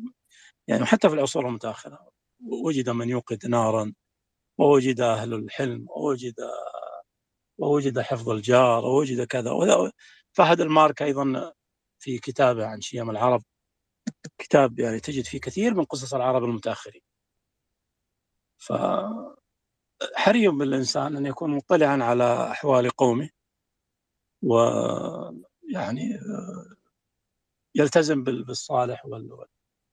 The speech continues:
والطيب منها، وما أكثره في، في تاريخنا وتراثنا،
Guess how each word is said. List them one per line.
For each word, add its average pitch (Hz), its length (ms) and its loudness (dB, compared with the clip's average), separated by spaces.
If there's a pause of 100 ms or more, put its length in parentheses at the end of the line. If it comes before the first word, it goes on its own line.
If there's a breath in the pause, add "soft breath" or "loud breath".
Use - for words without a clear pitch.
(220)
والطيب 131 540 4
منها، 123 220 0
وما 151 320 6
أكثره 135 380 2
في، 120 300 -6
في 131 140 -10
تاريخنا 123 480 -6
وتراثنا، 123 600 -2